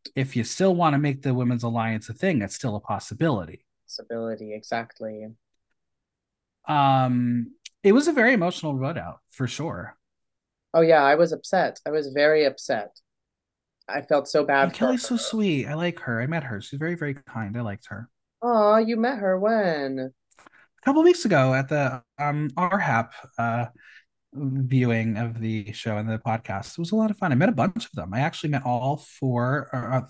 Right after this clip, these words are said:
Speaker 1: three, um, Bello ladies.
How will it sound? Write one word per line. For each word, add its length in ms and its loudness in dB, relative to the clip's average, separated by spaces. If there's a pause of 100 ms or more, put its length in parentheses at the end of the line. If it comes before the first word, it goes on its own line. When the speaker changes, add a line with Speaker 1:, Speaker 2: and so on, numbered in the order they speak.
Speaker 1:
three, 400 2
um, 320 -2 (560)
Bello 600 -2
ladies. 600 -4